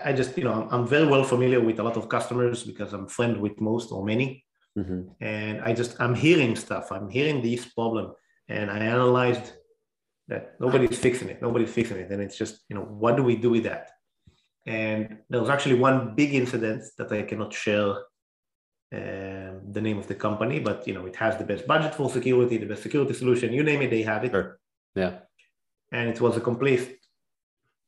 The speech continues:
Speaker 1: you know, mess of a
Speaker 2: Sure.
Speaker 1: scenario. And I'm like, "If this is happening here, there is absolutely no freaking way that anybody can really protect themselves, if,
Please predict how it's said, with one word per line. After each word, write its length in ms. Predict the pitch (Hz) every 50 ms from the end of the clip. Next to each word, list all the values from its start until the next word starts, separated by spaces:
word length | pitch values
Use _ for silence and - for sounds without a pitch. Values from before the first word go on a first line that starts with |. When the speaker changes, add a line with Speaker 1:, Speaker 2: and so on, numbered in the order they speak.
| _ _ _ _ _ _ _ _ _ _ _ _ _ _ _ _ _ _ -
Speaker 1:
you 80 | 127
know, 120 | 101 85 - -
mess 440 | 117 113 117 120 117 - - - - - - _ _ _ _ _
of 260 | - 104 104 101 101 -
a 80 | -
Speaker 2:
Sure. 100 | - -
Speaker 1:
scenario. 680 | - 107 107 104 104 104 107 120 151 165 165 - - - - _ _ _ _ _ _ _ _ _ _ -
And 120 | 117 120
I'm 120 | 117 117 110
like, 200 | 107 - - -
"If 140 | 120 113 104
this 200 | 113 151 170 160
is 100 | 156 127
happening 420 | 127 139 - - 165 143 123 107 92
here, 400 | 87 120 143 190 226 262 - - - _ _ _ _ _ _ _ _ -
there 120 | - 110
is 160 | 104 - - - _ _ _ _ _ -
absolutely 640 | 95 110 110 - - - 185 185 190 185 185 185
no 200 | 160 151 160 160
freaking 460 | 156 160 156 143 139 139 123 123 123 120
way 420 | 123 123 123 127 123 123 - - _ _ - - - - - - - _ -
that 140 | 110 110 -
anybody 340 | 143 156 143 160 - 131
can 180 | 120 120 120 110
really 200 | 110 113 117 117
protect 360 | 117 - 113 113 117 110 107 107
themselves, 440 | 104 95 - 107 98 95 - - -
if, 180 | 113 - -